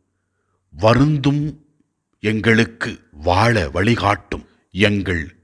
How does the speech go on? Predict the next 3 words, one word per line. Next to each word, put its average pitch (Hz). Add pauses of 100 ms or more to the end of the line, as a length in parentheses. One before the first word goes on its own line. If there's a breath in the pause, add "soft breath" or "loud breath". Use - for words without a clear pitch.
குடும்பங்களையும் 113 (1000)
தொழிலையும் 127 (840)
ஆசிர்வதித்து 113